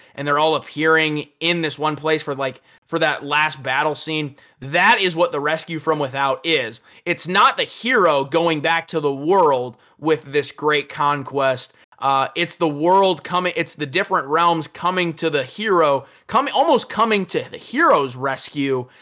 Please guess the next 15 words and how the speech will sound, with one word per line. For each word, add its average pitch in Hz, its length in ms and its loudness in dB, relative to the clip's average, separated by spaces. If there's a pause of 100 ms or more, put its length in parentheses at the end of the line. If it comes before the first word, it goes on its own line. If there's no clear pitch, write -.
(140)
um, 143 460 0 (240)
at 165 180 2
a 151 60 0
time 170 420 0
of 139 160 -4
need 160 480 2 (240)
and 160 160 0
at 165 160 4
a 147 80 0
time 170 500 0
of 143 240 -2
finalization 151 1300 -2
and 135 220 -8
completion, 143 960 -4 (320)
um, 127 480 -4